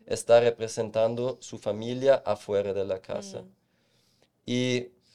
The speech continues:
Speaker 1: cada pareja tiene su dinámica, pero muchas veces tú puedes ver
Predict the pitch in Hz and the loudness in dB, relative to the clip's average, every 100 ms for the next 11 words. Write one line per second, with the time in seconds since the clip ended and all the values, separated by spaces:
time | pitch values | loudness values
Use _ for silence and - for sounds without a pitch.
0 | - - 131 139 139 127 127 123 - 131 | -20 6 12 12 10 4 2 -4 -2 -2
1 | 127 123 120 110 120 135 117 - 131 135 | -2 -2 -8 -2 2 2 0 0 0 0
2 | _ _ _ _ 117 123 127 135 139 123 | _ _ _ _ -2 0 0 0 4 4
3 | 127 135 123 113 117 117 117 117 117 113 | 4 0 -6 -8 -10 2 4 6 6 8
4 | 123 123 123 | 6 6 2